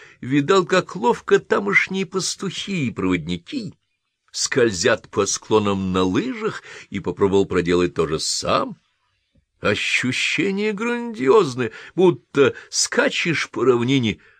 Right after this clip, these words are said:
на плавнейшем из иноходцев и на скаку из горлышка пьёшь шампанское. Вот если бы на Эльбрусе основать курорт для одних блестящих, куда не было бы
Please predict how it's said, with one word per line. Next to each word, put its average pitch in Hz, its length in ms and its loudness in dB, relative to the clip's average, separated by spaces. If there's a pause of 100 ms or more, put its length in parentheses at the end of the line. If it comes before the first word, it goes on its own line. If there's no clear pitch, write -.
(140)
на 98 200 0
плавнейшем 104 800 0
из 82 100 -4
иноходцев - 720 -2 (320)
и 139 240 4
на 120 240 2
скаку 120 640 0
из 92 220 -2
горлышка 95 640 2
пьёшь 87 340 -2
шампанское. - 960 -8 (360)
Вот - 320 -4
если 85 420 -2
бы 80 220 -4 (220)
на 82 140 -4
Эльбрусе 82 720 -2 (240)
основать 90 560 -2
курорт 101 720 0
для 90 240 2
одних 87 460 -2
блестящих, 85 1080 -6
куда 80 260 -10
не 90 200 -2
было 82 160 -4
бы 80 160 -6